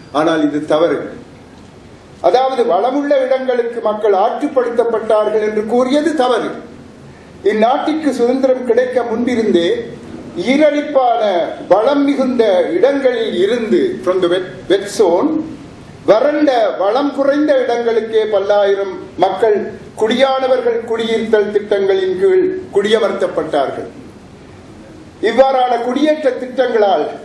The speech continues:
பாரம்பரியமாக தமிழ் பேசும் மக்கள் வாழ்ந்து வந்த இடங்கள் அவர்களிடம் இருந்து பறித்தெடுக்கப்பட்டன. உதாரணத்திற்கு, திருகோணமலை மாவட்டத்தில் சிங்கள மக்களின் தொகையானது ஆயிரத்தி தொள்ளாயிரத்தி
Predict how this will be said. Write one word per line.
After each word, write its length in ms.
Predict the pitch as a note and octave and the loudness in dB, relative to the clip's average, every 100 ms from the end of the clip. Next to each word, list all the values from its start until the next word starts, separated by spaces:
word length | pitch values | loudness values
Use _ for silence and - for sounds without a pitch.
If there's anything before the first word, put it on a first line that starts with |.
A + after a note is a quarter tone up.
| - | 0
பாரம்பரியமாக 1000 | G3 A3 C4+ C#4 C4 A#3+ A#3 A3 G3+ G3+ | 2 4 2 0 -2 -2 -2 0 0 -2
தமிழ் 320 | F#3 D4 C#4 | -2 -2 0
பேசும் 400 | - B3 A3 G#3 | 0 0 0 -2
மக்கள் 340 | G3+ - G3 F3 | -4 0 0 2
வாழ்ந்து 340 | G3+ A#3+ A#3 | 2 0 0
வந்த 300 | A3+ A3 G3 | -2 0 -2
இடங்கள் 600 | F3+ A3 A3+ A3+ A3+ A3 - - - - | 2 0 2 2 0 -4 -12 -18 -20 -2
அவர்களிடம் 840 | D#3 G#3+ A#3+ A#3+ A3+ G#3+ G3+ G3 F3+ | 0 2 2 0 0 0 0 0 -2
இருந்து 500 | F#3+ G#3+ G#3 G3 - - - - | -2 0 0 0 0 -6 -16 0
பறித்தெடுக்கப்பட்டன. 1040 | F3 A3+ B3 A#3 G3 - F3 D#3 D3+ C3 G#2+ - - - - - - - - | 2 2 0 0 0 0 -2 -2 -2 -4 -6 -10 -18 -20 -20 -20 -20 -20 -6
உதாரணத்திற்கு, 920 | - A3 A#3 A#3 A#3 - - C#3+ G#2+ - - - - - A#3+ | 2 4 4 -2 -4 -4 -2 0 -2 -8 -14 -18 -20 -6 -2
திருகோணமலை 600 | C4 B3+ C4 A#3 G#3+ G#3 | 2 2 2 0 0 0
மாவட்டத்தில் 800 | A3+ A#3+ A#3 A#3+ A#3 C4 A3+ - - | 0 0 -2 -4 -4 -8 -8 -10 -12
சிங்கள 380 | - A#3+ B3+ C4 | -4 0 2 2
மக்களின் 480 | A3+ A#3 A3 G3+ F3+ | 0 -2 -2 -2 0
தொகையானது 840 | G#3 B3 A#3+ A3 G3 F3 C#3 - - - - - - | 0 2 2 0 -2 -2 -2 -4 -10 -14 -16 -8 0
ஆயிரத்தி 560 | F#3 A#3+ C4 B3+ B3 | 0 2 -2 -4 -6
தொள்ளாயிரத்தி 640 | A3+ A3+ A3+ A3+ A3+ A3+ | -2 2 4 2 0 -4